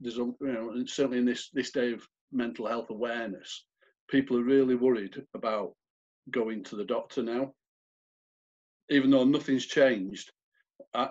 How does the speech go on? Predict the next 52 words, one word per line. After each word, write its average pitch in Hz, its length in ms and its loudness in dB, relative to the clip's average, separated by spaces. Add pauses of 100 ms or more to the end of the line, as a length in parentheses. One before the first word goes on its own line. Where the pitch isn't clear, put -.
you 123 200 -2
know, 113 140 -4
th-, 117 180 -8
there's 117 320 -4 (720)
two 135 200 2
cases 120 380 0
that 127 140 -2
I'm 123 180 0
aware 120 420 0
of 107 100 -8
at 107 80 -8
the 120 80 -8
moment 110 400 -4
where 110 220 -2
one 117 280 -2
guy 110 240 -2 (200)
is 123 180 0
getting 107 260 -2
help 107 320 -4 (880)
for, 104 460 -4 (120)
um, 120 200 -10
you 110 60 -12
know, 113 200 -10 (100)
a - 40 -14
mental 107 640 -8
illness, 113 460 -10 (600)
and 120 160 -2
another 123 340 2
guy 120 480 0 (220)
is 117 120 -10
saying, 120 380 0
"No, 123 180 2
I'm 120 120 -2
not 120 100 -2
going 120 160 -2
to 120 140 -8
go 123 100 0
to 123 160 -8
the 113 80 -8
doctor 117 340 0 (220)
because 117 240 -2
I 113 100 2
don't 113 160 0
want 110 180 -6
that 113 120 -4
on 110 100 -6
my 113 60 -6
record, 113 400 -6
which - 180 -10
may 113 140 -4
affect - 260 -4
my 110 300 -8